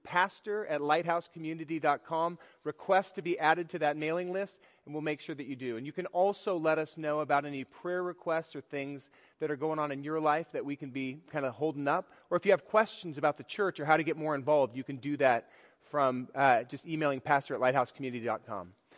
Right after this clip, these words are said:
Uh, another thing I wanna mention before I get started, some of you last week texted me and were like, "Hey, you look really red in the, the video." And last week, that was because we're still dialing in the brand new lights that we've been able to put in. Uh,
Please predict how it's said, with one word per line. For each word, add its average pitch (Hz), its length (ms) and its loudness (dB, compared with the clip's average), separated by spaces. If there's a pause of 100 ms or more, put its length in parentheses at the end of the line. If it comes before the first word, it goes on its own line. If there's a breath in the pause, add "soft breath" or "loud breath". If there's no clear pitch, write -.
(320 loud breath)
Uh, 196 140 6
another 233 400 6
thing 233 160 0
I 220 60 4
wanna 196 160 4
mention 190 420 0
before 190 280 8
I 190 80 8
get 175 200 0
started, 185 420 6
some 214 300 4
of 240 120 4
you 214 140 -2
last 175 400 6
week 185 180 0 (440 loud breath)
texted 208 420 4
me 190 140 0
and 185 80 2
were 185 60 6
like, 175 200 6
"Hey, 269 200 6
you 240 240 -6
look 269 260 4
really 254 340 -6
red 254 420 4
in 214 220 0
the, 196 260 4
the 190 100 2
video." 214 680 4
And 151 260 0 (600 loud breath)
last 240 460 6
week, 269 180 -2
that 226 140 6
was 226 100 -4
because 190 300 0
we're 196 40 -4
still 220 240 4
dialing 185 520 6
in 175 200 0
the 147 60 -2
brand 165 380 2
new 151 100 0
lights 147 360 6
that 143 120 -2
we've 143 140 -2
been 139 140 -2
able 135 220 -2
to 131 60 -4
put 135 240 -2
in. 127 420 -2
Uh, 139 220 6